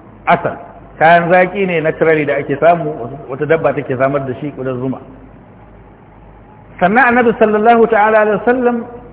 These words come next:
wa yuhibbu jabal Uhud. Yana son dutsen Uhud. Uhud din nan, dutsen Uhud mai tarihi da masu zuwa Madina suka san wannan dutse. Yana arewa da Madina,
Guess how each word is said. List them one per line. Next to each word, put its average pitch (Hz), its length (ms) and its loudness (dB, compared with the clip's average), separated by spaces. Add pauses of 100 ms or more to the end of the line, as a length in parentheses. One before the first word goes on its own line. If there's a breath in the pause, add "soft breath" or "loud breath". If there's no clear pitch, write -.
(100)
wa 156 140 4
yuhibbu 196 500 -2
jabal 160 320 2 (140)
Uhud. - 260 -6 (1040)
Yana 175 440 0
son 147 260 -6 (340)
dutsen 151 480 -6
Uhud. - 240 -6 (960)
Uhud 208 260 4
din 165 220 -6
nan, 135 80 -6
dutsen 170 320 -6
Uhud 170 240 -2
mai 131 160 -2
tarihi 151 400 -2
da 120 100 -8
masu 135 220 -6
zuwa 165 240 0
Madina 196 400 -8 (580)
suka 165 220 -4
san 165 80 0
wannan 147 320 -2
dutse. 151 320 -6 (1080)
Yana 170 360 2
arewa 170 320 6
da 156 100 4
Madina, 131 520 -4